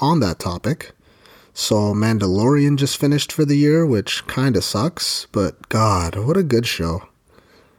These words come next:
And now we have to wait until Christmas next year for season three. On a related topic,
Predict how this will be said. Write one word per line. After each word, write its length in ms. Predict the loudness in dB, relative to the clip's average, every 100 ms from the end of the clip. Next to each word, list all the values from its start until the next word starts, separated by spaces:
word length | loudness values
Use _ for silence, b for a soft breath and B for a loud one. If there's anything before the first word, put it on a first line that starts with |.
| b
And 140 | -4 0
now 220 | 2 4
we 100 | 2
have 140 | 2
to 80 | 0
wait 180 | 2 2
until 260 | 0 -2 -6
Christmas 640 | -4 -2 -2 -2 -4 -2
next 420 | 0 0 -2 -2
year 280 | 0 2 0
for 180 | -2 -4
season 380 | -4 -4 -6
three. 380 | -4 -2 -2 -2 -14 _ _ B B B B B B B B
On 140 | -2
a 80 | 0
related 420 | 2 2 4 2
topic, 480 | 2 0 2 0 -2